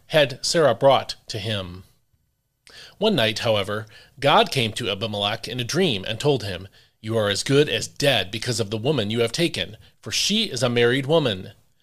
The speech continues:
Now Abimelech had not gone near her, so he replied, "Lord, would you destroy a nation even though it is innocent? Didn't Abraham tell me, 'She is my sister'?" And she herself said, "He is my brother."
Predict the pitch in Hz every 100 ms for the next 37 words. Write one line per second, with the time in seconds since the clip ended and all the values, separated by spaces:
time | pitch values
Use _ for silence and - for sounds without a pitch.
0 | - - - 147 143 226 202 120 113 -
1 | 123 139 135 - 135 120 160 175 101 90
2 | - - - 113 104 104 95 131 107 90
3 | 113 143 95 98 - _ _ _ _ 175
4 | 262 - - 147 151 190 120 110 131 185
5 | 185 139 185 156 117 131 - 127 117 -
6 | 113 135 - 226 - - _ _ - _
7 | 175 220 226 - 151 185 165 170 - 120
8 | 135 190 208 - - 240 240 - 165 -
9 | 285 - 131 95 - _ _ _ _ _
10 | _ 131 131 165 123 120 143 214 - 98
11 | 87 - _ _ _ 127 120 123 123 139
12 | 185 160 180